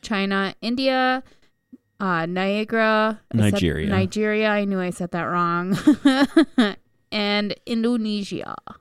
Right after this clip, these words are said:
Speaker 2: <sighs> This is a toss-up in my head. Two of these countries are exploding. One of them is over a billion already.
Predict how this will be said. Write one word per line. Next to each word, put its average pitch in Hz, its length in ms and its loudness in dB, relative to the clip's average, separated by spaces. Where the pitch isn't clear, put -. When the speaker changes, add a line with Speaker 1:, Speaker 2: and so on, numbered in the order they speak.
Speaker 2:
<sighs> - 440 -8
This 120 220 0
is 98 80 -8
a 87 60 -4
toss-up 73 640 -10
in 110 120 2
my 85 180 2
head. 76 380 -10
Two 139 180 12
of 123 80 10
these 117 160 8
countries 95 480 4
are 101 240 2
exploding. 110 1400 8
One 92 220 6
of 107 100 6
them 117 180 8
is 110 140 8
over 104 280 8
a 101 60 8
billion 101 400 6
already. 95 760 4